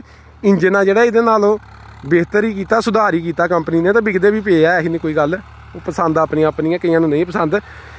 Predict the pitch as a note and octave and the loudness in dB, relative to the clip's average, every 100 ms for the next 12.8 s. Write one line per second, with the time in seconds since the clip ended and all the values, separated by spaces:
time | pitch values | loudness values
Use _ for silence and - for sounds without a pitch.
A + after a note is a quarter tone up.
0 | - - F3+ G3+ F3+ F3 G3 G3+ F3 E3+ | -8 -4 -2 -2 -2 -2 0 0 -2 0
1 | F3 G#3 G#3 G#3+ F#3+ F3 F3+ F3 G3 F3 | 0 0 0 0 0 -2 -2 -2 -2 -2
2 | D3+ C#3+ - D#3 - - - - - - | -2 -2 -2 -6 -6 -20 -20 -20 -12 -4
3 | E3 G3+ G#3 G#3 A3 - - - - - | 0 2 2 2 0 -4 -20 -20 -20 -20
4 | - - - - - G3 F3+ E3 F#3+ G3 | -20 -20 -20 -16 -4 -2 0 0 0 0
5 | F#3 G3+ G#3+ G3+ F#3 F#3+ G#3 G#3 - G3 | 0 0 0 0 2 2 2 -2 -2 0
6 | G#3+ G3 F3 E3+ G#3+ G#3 F#3+ E3+ D#3+ D3 | 2 2 2 0 0 2 2 2 0 0
7 | C#3+ D3 C#3+ B2+ G#2+ - - - - A3+ | 0 2 2 0 -4 -10 -18 -18 -8 -2
8 | F3+ F#3 F#3 F3+ E3 D#3+ F3+ F3+ D3+ D3 | 0 0 0 0 0 0 -2 -4 -4 -4
9 | E3 F3+ F#3+ F#3 E3+ E3+ F#3 F3+ F#3+ D#3 | -2 -2 0 0 2 2 0 0 -2 0
10 | G3 G3 F3 D3+ D#3 D3+ D#3 D#3+ D#3 F3 | 0 2 -2 0 -2 -2 -2 -2 -2 -2
11 | E3+ D#3+ F#3 F3 D#3 D3 C#3 C#3 E3 C#3+ | 0 0 0 0 0 0 -2 -2 -2 -4
12 | C#3+ C#3+ C#3+ - B2 D#3 F#3+ C4 | -4 -2 -4 -4 -4 -2 0 0